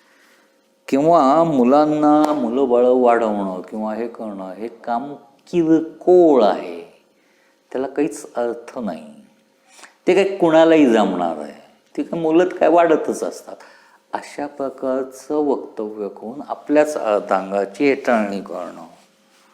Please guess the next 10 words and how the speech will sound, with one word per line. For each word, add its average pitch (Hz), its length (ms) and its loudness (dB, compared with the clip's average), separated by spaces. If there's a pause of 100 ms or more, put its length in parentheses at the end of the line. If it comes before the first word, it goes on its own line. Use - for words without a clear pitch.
(1600)
योग्य 90 420 -4
होतं 131 320 -2
का? 135 200 -6 (4000)
आणि 113 160 -6
हा 127 200 -2
संसार 120 840 0 (1000)
संसार 131 640 -2
म्हणता 82 460 -8
येईल 73 280 -10
का? - 240 -18